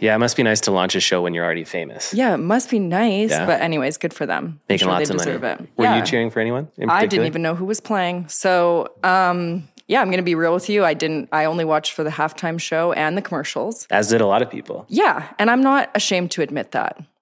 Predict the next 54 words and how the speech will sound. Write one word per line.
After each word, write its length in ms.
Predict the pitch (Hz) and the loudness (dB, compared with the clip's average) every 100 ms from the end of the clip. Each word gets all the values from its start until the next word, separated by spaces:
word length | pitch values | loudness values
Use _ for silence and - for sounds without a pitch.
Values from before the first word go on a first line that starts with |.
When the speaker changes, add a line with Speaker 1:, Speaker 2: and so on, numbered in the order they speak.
| _ _ - | _ _ -8
Speaker 2:
It's 180 | 170 - | -6 -2
my 140 | 165 | -2
truth. 460 | - - - - - | 0 -2 -4 -6 -12
So 320 | - - 180 165 | -10 0 2 4
Speaker 1:
No 80 | 165 | 0
shame. 260 | - - | -4 -8
Speaker 2:
we're 220 | - 175 202 | -4 0 2
gonna 120 | 220 | 2
talk 240 | 202 175 | 2 2
about 140 | 185 - | 2 0
some 160 | 165 | 0
of 40 | 165 | -2
the 60 | |
commercials. 680 | 165 156 160 - 170 233 240 | -2 -4 -2 -2 -2 -2 -2
There 160 | - 175 | 0 2
was 160 | 180 | 2
some 120 | 196 | 2
really 180 | 175 196 | 2 2
great 200 | 170 156 135 | 2 0 2
ones, 340 | 165 185 240 | 2 2 2
but 120 | - | 2
we 100 | 180 | 4
wanna 180 | 196 214 | 4 2
talk 240 | 220 190 180 | 2 0 0
specifically 480 | 180 175 175 175 | -4 -4 -4 -2
about 200 | 170 165 | 0 0
some 120 | - 165 | 0 -4
of 60 | |
the 80 | 160 | -4
commercials 480 | - 156 151 160 151 | -4 -4 -2 -2 2
that 420 | 156 143 - - - - - _ | 2 2 0 -6 -8 -18 -20 _
kinda 220 | - 175 | 0 0
caught 280 | 165 - 165 | 0 2 2
on 200 | 147 147 | 4 2
online 440 | 156 147 139 156 160 | 0 -2 -4 -2 0
and 100 | 156 | -2
that 100 | - | -4
people 240 | - 160 | -6 -6
were 140 | 139 143 | -6 -6
talking 400 | - - - 175 | -6 -8 -4 -2
about, 560 | 185 208 247 240 - - | 2 2 2 -2 -8 -6
'cause 160 | - 160 | -4 0
Speaker 1:
Mm-hmm. 140 | 170 175 | 2 0
Speaker 2:
that's, 140 | - - | -4 -2
I 120 | 170 | -4
feel 180 | 165 165 | -2 -2
like, 160 | 151 160 | 0 -2
what 140 | 156 | -2
is 120 | 151 | -2
really 200 | 160 147 | -2 -2
interesting 440 | 156 151 156 - 156 | -2 -4 -4 -4 -4
to 120 | 156 | 0
us. 240 | 147 202 - | 2 2 2
So, 320 | 185 165 | 2 2